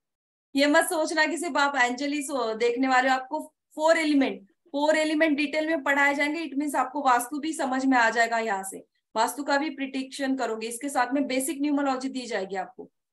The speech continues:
एस्ट्रो, अ, भी दिया जाएगा, यानी एस्ट्रोलॉजी, बेसिक एस्ट्रोलॉजी भी पढ़ाई जाएंगी इसमें।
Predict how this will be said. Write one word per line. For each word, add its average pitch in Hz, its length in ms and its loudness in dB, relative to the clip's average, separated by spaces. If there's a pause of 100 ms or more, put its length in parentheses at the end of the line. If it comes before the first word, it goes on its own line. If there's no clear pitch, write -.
(120)
एस्ट्रो, 311 760 0 (180)
अ, 220 80 -6 (400)
भी 294 200 -2
दिया 277 260 4
जाएगा, 202 260 -4
यानी 220 220 -4
एस्ट्रोलॉजी, 277 600 0
बेसिक 285 420 0
एस्ट्रोलॉजी 262 520 -2
भी 311 120 -4
पढ़ाई 214 360 -2
जाएंगी 185 280 -10
इसमें। - 220 -18